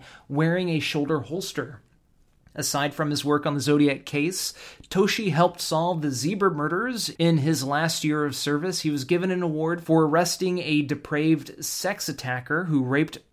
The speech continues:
pensioners and robbed their homes. Toshi's family said the retired inspector enjoyed music and books. And again, that was via the sun dot co dot U K.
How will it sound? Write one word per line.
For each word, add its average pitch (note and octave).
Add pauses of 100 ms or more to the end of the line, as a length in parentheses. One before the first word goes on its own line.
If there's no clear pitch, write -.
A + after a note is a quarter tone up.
pensioners D#3
and C#3+
robbed C3
their D3+
homes. C#3 (360)
Toshi's F3+
family F3
said E3
the D#3+
retired D3+
inspector D3
enjoyed C3 (300)
music C3+
and A2 (460)
books. - (380)
And D3
again, F3+
that F3
was D#3+
via D#3+
the C3
sun E3
dot C#3 (340)
co D3+
dot C#3+
U C#3+
K. E3